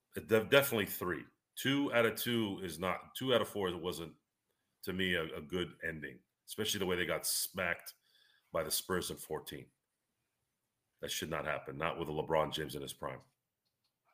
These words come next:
And then you have, uh, Golden State winning in, well, so you have Detroit in oh four, the Celtics in oh eight,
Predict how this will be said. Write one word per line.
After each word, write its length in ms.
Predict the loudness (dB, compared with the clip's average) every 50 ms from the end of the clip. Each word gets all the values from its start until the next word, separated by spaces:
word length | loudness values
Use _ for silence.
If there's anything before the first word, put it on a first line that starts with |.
| _ -10 -6
And 140 | 0 4 4
then 80 | 6 6
you 140 | 6 8
have, 400 | 8 10 10 12 10 10 8 6
uh, 480 | 6 8 8 8 8 8 8 6 4 2 0 -2 2
Golden 200 | 6 6 6 6
State 280 | 6 6 6 6 8
winning 320 | 6 6 6 6 6 4 2
in, 580 | 2 4 4 6 6 6 4 2 0 -4 -6 -10 -18 -20 -20 -20 -20 -20 _ _ _ -20 -20 -20 _ _ _ _ _ _ _ _ _ _ _ _ _ _ _ _ _
well, 160 | 8 8 8 8
so 280 | 8 8 8 10 10
you 160 | 10 8 10
have 480 | 12 12 12 12 12 10 8 6 0 -4 -6 -8 -14 _ _ _ _ _ _ _ _ _ _ -2
Detroit 400 | 2 2 4 6 10 10 10 10
in 60 | 10 8
oh 120 | 8 6
four, 600 | 6 6 6 8 10 10 12 10 10 8 4 -2 -12 -20 -20 _ _ _ _ _
the 60 | -2 0
Celtics 480 | 6 8 8 8 8 6 2 2 4
in 100 | 6 6
oh 200 | 8 8 10 10
eight, 240 | 10 8 8 6